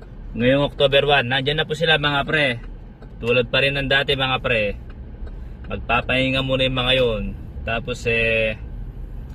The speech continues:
mag-aayos sila ng mga papeles nila. Tulad ng sin number.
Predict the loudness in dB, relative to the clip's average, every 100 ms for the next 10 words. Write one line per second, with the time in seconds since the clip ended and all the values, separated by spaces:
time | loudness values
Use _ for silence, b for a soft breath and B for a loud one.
0 | -12 -10 -4 -2 0 0 -4 -8 -4 -2
1 | 0 -2 -2 -2 0 2 2 -4 -4 -2
2 | 0 -2 -6 B B B -10 -4 -2 0
3 | -2 -4 -4 -2 0 0 4 4 4